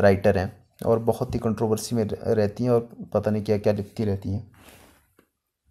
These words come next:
नेक्स्ट क्वेश्चन है देखो, the author सलमान रुश्दी was awarded the Booker of Booker's Prize Award on September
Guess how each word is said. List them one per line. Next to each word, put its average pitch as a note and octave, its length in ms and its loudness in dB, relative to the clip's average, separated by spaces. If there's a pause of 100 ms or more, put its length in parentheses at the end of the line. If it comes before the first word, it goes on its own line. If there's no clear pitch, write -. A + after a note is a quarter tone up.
(1300)
नेक्स्ट C3+ 340 4
क्वेश्चन C#3+ 360 4
है C#3 80 4
देखो, C3 340 4 (1000)
the C3 120 0 (120)
author A#2+ 360 6
सलमान B2 520 6
रुश्दी A#2 380 0
was A2+ 260 6 (100)
awarded A2+ 480 6
the A2+ 180 0
Booker A#2 360 2
of A2+ 140 4
Booker's C3 480 2 (320)
Prize - 340 2 (460)
Award G#2+ 500 6 (440)
on A2 300 4
September A#2 540 4